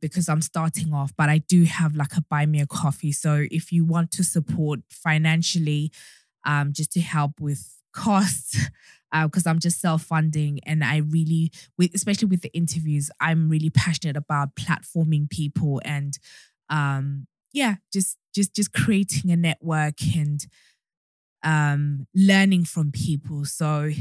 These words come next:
if you'd like to support, I would be so, so grateful. But yeah, just wanted to say that this will be, this is sort of like the end of the interviews.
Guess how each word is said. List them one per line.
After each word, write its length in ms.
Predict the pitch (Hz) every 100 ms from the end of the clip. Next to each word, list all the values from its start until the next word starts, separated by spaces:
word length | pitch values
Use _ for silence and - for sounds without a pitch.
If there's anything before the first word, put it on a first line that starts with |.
| - -
if 200 | 180 -
you'd 180 | 170 156
like 160 | 139 143
to 80 |
support, 440 | - 160 - 147 135 147
I 120 | 147
would 260 | 143 147 -
be 240 | 147 139 151
so, 300 | - 165 151
so 160 | 143
grateful. 580 | 131 143 127 - 131 139 -
But 160 | 175 - - - -
yeah, 220 | 294 -
just 240 | 247 240
wanted 260 | 262 254 233
to 100 | 233
say 320 | - 180 170
that 160 | 170 -
this 320 | 175 208 -
will 120 | 220 190
be, 460 | 190 165 160 160 - _
this 200 | 196 190
is 180 | 208 180
sort 180 | - 165
of 80 | 180
like 240 | 160 156 - _ _ _ _
the 160 | 185 -
end 260 | 202 220 -
of 220 | 196 175 -
the 200 | 175 -
interviews. 800 | 185 180 180 165 170 220 -